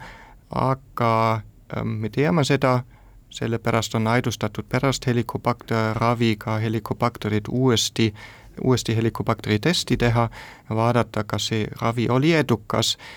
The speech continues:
Tavaliselt on see edukas kuskil kaheksakümnel kuni üheksakümnel protsendil patsientidest. Nendel, kes on ikka helikobakter siis positiivne ka pärast ravi, äh, tuleb siis määrata teise või kolmanda rea antibiootikumi ravi siis teiste antibiootikumidega.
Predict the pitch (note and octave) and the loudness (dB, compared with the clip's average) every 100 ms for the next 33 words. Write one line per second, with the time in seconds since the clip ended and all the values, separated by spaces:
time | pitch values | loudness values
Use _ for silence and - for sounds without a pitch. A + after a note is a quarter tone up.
0 | - - A2+ A#2 A2+ A#2 G#2+ A#2+ B2 A2 | -16 -8 -2 0 2 0 2 2 4 2
1 | A#2+ - - A2 - A#2 - A#2+ G#2 A2 | 2 -2 -2 -2 -2 -4 -2 -2 0 0
2 | A#2 - A2 - G#2+ G#2+ G#2 G#2 A2+ A2 | 0 0 -2 0 0 2 0 0 0 2
3 | A#2 A#2+ - - A2 G#2 G2+ G#2+ - A2+ | 2 0 -2 -4 -2 0 -2 -4 -2 -2
4 | A2 A2 D#3+ G3 - A#2+ - - A2+ - | 0 -2 0 -2 0 0 0 -2 0 -2
5 | - - - - - - - - A#2 A#2 | -6 -20 -20 -20 -20 -20 -8 0 2 4
6 | G#2+ G#2 - - - - - A2 - A#2+ | 4 2 -2 -16 -20 -12 -6 -4 -2 0
7 | A2+ A2+ A#2+ - G#2+ G#2+ A2 G#2+ - - | 0 0 -2 -2 0 2 2 0 -4 -2
8 | A2 - A#2 G2+ A2 - C3+ C#3 B2 - | -2 -2 -6 -4 -6 -2 0 2 0 2
9 | A2 G#2 G#2 G#2+ G#2 C3 E3 - - A2+ | -2 0 -2 -2 0 2 2 0 0 0
10 | A2 A2 G#2 - - - - A2+ A2 G#2+ | 2 2 -2 -10 -16 -18 -6 -2 -2 0
11 | G#2+ G#2 A#2 - G#2+ G#2 G#2 G#2 G#2+ G#2+ | 0 0 -2 0 2 2 2 0 0 0
12 | G#2+ A2 A2 A2 G#2 G#2 B2 C3+ C#3+ A2+ | 2 2 2 2 2 2 2 2 2 4
13 | A2 G#2+ G#2+ G#2+ G#2+ - A#2 A2 G#2+ - | 2 4 4 2 0 -2 0 0 -2 -4
14 | G#2+ G#2 G#2 G#2+ G#2 G2+ G#2 - G#2+ - | 0 2 2 2 2 -2 -2 0 0 0
15 | G#2+ A2 - - G#2+ G#2 - - - - | -2 -4 -4 0 0 0 -6 -10 -8 -8
16 | - - | -10 -10